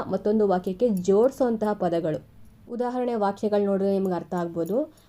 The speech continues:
"ಅವನು, ಕಾಮ, ಅವಳು ಬಂದರು",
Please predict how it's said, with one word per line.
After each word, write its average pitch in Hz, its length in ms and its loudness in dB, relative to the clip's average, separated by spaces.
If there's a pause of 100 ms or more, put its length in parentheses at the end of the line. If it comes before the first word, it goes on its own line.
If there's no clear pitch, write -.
(140)
"ಅವನು, 294 720 4
ಕಾಮ, 233 280 -2 (320)
ಅವಳು 240 680 4
ಬಂದರು", 190 580 2